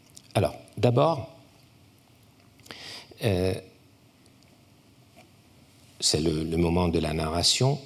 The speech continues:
Adrien a été informé par des pétitions de particuliers ou peut-être par, euh, le préfet, euh, qui gouverne l'Égypte que les crues du Nil ont été faibles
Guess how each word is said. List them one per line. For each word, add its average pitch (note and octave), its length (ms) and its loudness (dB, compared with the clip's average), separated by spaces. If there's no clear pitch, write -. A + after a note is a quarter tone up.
Adrien C3+ 440 2
a G2 100 4
été G#2 200 2
informé A2 760 2
par G#2 160 0
des G2 120 2
pétitions G2+ 680 0
de F2+ 120 2
particuliers F2 840 0
ou D#2 120 0
peut-être E2+ 640 -2
par, F2+ 400 0
euh, D#2 460 -2
le E2 140 -6
préfet, F2+ 800 2
euh, D#2 300 -4
qui - 180 -10
gouverne D#2+ 560 -4
l'Égypte E2+ 540 -2
que E3+ 320 4
les G#2 140 2
crues - 480 -2
du F2 240 0
Nil C3 400 4
ont G2 80 -2
été G2 260 0
faibles F2+ 480 0